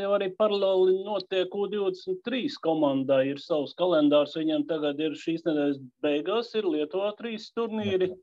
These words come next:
Speaker 1: trijās dienās. Otrais posms, tāds, tāds mini sabraukums jūlijā paredzēts, kur arī es saprotu, ka Vihman Miķelsson tur spēlēs, jā?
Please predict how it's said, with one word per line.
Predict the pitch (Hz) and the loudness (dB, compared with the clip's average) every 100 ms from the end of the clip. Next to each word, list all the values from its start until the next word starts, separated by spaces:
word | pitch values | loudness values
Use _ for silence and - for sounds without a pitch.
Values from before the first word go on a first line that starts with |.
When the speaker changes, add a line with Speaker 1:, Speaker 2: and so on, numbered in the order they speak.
| - | -4
Speaker 1:
trijās | 175 170 165 165 | 0 0 0 0
dienās. | 196 170 151 - _ _ _ _ | 2 2 2 -4 _ _ _ _
Otrais | - 156 151 147 143 | -2 -2 2 0 0
posms, | 165 170 170 147 139 | -2 -2 0 0 0
tāds, | 147 135 - | 0 -2 -2
tāds | 143 135 | -6 0
mini | 170 156 | 4 4
sabraukums | - 170 160 131 143 143 | 2 0 0 0 0 2
jūlijā | 156 165 190 214 | 2 2 2 0
paredzēts, | 240 220 185 190 | -4 -4 0 -2
kur | 190 185 214 | 0 -2 0
arī | 165 | 0
es | 143 143 | -2 -2
saprotu, | 170 160 147 | -2 -2 -2
ka | 156 | -2
Vihman | 165 180 156 151 | -2 -2 0 0
Miķelsson | 165 165 151 165 156 | 0 -2 -4 -2 -2
tur | 165 | -4
spēlēs, | 156 - 202 165 123 - | -8 -4 0 0 -2 -8
jā? | 139 | -8